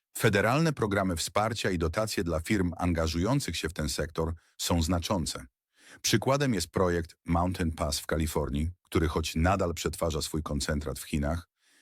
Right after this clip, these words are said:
dąży do pełnej samodzielności. Administracja Bidena stawia na friendshoring i nearshoring,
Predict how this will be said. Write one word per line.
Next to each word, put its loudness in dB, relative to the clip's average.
dąży 4
do 2
pełnej 2
samodzielności. -2
Administracja 2
Bidena 2
stawia 0
na -2
friendshoring 0
i 6
nearshoring, 0